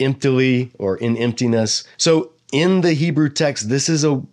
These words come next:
hard verse to render. And some have even said this doesn't make any sense, that the psalmist wouldn't rescue their foe. They would do something else against their foe. And so this means if I have spoiled or robbed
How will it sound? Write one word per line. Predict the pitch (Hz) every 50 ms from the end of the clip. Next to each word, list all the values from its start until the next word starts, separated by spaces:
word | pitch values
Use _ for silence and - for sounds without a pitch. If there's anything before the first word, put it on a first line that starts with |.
| _ _ _ _ _ -
hard | - - - - 147 156 160 131 123
verse | 117 123 127 127 117 - -
to | - 117
render. | 104 95 101 110 117 113 101 80 73 -
And | 131 135 123
some | - - 170 190 226
have | 233 202 151
even | 156 147 123 135 123
said | - - 151 131 120
this | 131 123 -
doesn't | 143 135 127 127 127
make | 117 113 -
any | 104 92 82
sense, | - - - 127 101 90 - - - - - - -
that | - - -
the | 110 113
psalmist | - 139 139 139 139 127 110
wouldn't | 117 120 135 156 151 127 113 101 95
rescue | 98 110 127 135 - - - - 123 120 113 110 101
their | 92 104 101 98 98
foe. | - - - - 104 98 90 87 92 117 131 120
They | 113 120 123
would | 117 117 120 110 98 101 98 - _ 113
do | 117 131 135
something | - 143 123 110 123 120 135
else | 147 147 -
against | 131 113 107 101 - -
their | 107 98 95
foe. | - - 104 98 95 101 113
And | 120 107 110 104
so | - 127 120 120 113 113 110 - - - - - - -
this | 107 110 123 120 - 127
means | 120 123 123 123 120 120 113 110 - -
if | 131 117 -
I | 120 117 117 113
have | 120 120 113 110 98 - - - -
spoiled | - - - - - - 139 151 151 147 131 127 113 110
or | 104 107 104
robbed | 107 107 113 120 131 147 170 175 170 147 131 120 110 98 98 95 110